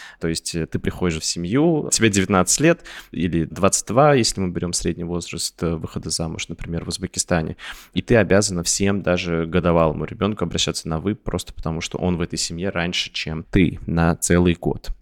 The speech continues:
И действительно, в традиционном обществе, в том числе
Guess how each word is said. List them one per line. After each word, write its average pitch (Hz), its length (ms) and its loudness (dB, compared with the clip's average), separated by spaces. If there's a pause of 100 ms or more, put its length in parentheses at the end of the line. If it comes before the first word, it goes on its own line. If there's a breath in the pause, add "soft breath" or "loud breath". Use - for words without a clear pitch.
(300)
И 120 540 6
действительно, 131 880 4
в 107 220 6
традиционном 101 1200 2
обществе, - 580 0
в - 80 -8
том 120 160 4
числе 87 500 2